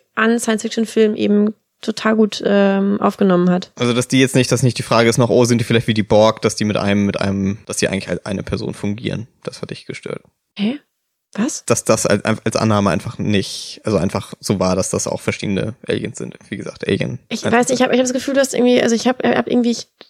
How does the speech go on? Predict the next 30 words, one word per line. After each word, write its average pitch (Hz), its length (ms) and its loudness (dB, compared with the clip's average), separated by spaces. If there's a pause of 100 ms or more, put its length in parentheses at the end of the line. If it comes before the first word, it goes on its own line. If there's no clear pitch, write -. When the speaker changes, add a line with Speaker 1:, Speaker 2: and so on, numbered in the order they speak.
Speaker 1:
das, - 200 -10
ich - 60 -20
bin 240 140 0
nicht 240 180 2
Speaker 2:
Ja, 196 100 6
Speaker 1:
sicher, 147 120 6
Speaker 2:
also - 40 -
Speaker 1:
ob 156 40 4
du 240 80 4
Speaker 2:
du 240 60 4
Speaker 1:
meinen 240 140 4
Speaker 2:
f-, - 40 -4
Speaker 1:
Punkt 254 160 0
richtig - 160 -6
verstanden 208 280 0
Speaker 2:
du 202 40 2
findest 117 160 4
Speaker 1:
hast. - 60 -6
Speaker 2:
gut, 208 120 6
dass 160 100 4
so 127 60 2
grundlegend 120 440 2
angesetzt 113 360 0
wird 107 140 0
wie 98 80 -2
Sprache? 190 480 0 (160)
Speaker 1:
Ja. 214 140 -2
Speaker 2:
So 202 100 2
ganz 180 180 0
anders? 170 420 0